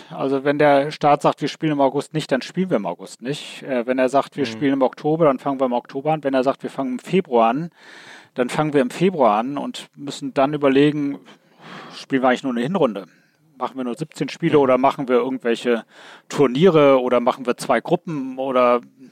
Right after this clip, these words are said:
Speaker 1: das sind die Szenarien, die wir gerade alle durchdenken.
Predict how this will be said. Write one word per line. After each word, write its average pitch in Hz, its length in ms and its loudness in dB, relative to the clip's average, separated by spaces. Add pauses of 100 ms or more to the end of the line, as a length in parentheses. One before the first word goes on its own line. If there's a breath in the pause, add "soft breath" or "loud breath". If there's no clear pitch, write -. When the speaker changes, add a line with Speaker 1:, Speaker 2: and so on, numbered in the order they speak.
(440 loud breath)
Speaker 1:
das 131 160 -2
sind 143 140 -8
die 135 40 -8
Szenarien, 131 440 -2
die 131 100 -4
wir 123 100 -2
gerade 123 200 -6
alle 127 160 -4
durchdenken. 139 720 -8